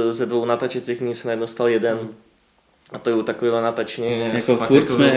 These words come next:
Speaker 3: jakoby
Speaker 1: rana.
Speaker 3: teoreticky měli dva natáčecí dny, jenomže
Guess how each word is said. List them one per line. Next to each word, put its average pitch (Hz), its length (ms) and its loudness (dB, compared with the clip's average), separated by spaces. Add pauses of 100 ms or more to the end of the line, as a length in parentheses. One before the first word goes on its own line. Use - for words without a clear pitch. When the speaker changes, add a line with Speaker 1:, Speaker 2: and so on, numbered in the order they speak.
Speaker 3:
jakoby 131 140 4
Speaker 1:
rana. 113 120 2
Speaker 3:
teoreticky 123 640 2
měli 113 320 4
dva 110 220 0
natáčecí 113 680 -4
dny, 120 260 -4 (720)
jenomže 123 300 2